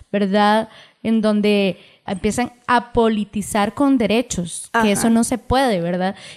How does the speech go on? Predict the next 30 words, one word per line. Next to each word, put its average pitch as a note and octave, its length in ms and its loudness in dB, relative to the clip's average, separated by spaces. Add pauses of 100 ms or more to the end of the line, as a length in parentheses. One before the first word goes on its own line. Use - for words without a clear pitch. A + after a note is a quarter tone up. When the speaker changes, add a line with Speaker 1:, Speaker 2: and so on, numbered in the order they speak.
Speaker 1:
Y A3 360 -2 (100)
Speaker 2:
No B3 180 2
se F#4+ 100 0
debería, A#3 460 0
lo F#3+ 140 -2
hacen. E3+ 180 -6 (360)
Speaker 1:
Exacto, F#4 420 -4
Speaker 2:
Mm. B3 100 2
Speaker 1:
no B3 120 0
se C4 120 -6
debería, G#3 340 -6
tener F#3+ 220 -10
razón, G#3 320 -14 (200)
eh, F#3+ 100 -12
pero G3 200 -6
lo G3 120 -6
hacen. F3 320 -12 (320)
Y A3+ 140 -12
creo B3+ 220 0
que E4+ 100 -2
tenés C4+ 300 2
razón, F4 380 0
¿verdad? A#3+ 420 2
Era B3 180 2
como D4 280 2
esa C#4 240 0
parte D4+ 420 0
como C4+ 340 0
de F#3+ 140 -4
decir, A#3 500 -4